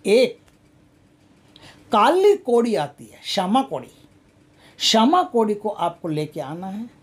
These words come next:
या कहीं कोई दुकानदार, कोई जान पहचान का हो तो उस, उससे मंगवाना है।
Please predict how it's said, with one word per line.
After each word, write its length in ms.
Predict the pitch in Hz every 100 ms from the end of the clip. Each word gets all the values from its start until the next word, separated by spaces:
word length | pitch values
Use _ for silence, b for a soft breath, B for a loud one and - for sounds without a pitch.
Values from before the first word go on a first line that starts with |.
| _ _ -
या 120 | 214
कहीं 260 | 226 214 214
कोई 160 | 202
दुकानदार, 600 | 190 175 175 180 180 170
कोई 200 | 160 160
जान 260 | 160 160 160
पहचान 380 | 151 156 151 151
का 140 | 139
हो 100 | 127
तो 140 | 131 -
उस, 260 | - - -
उससे 200 | - 202
मंगवाना 340 | 151 120 107
है। 220 | 107 -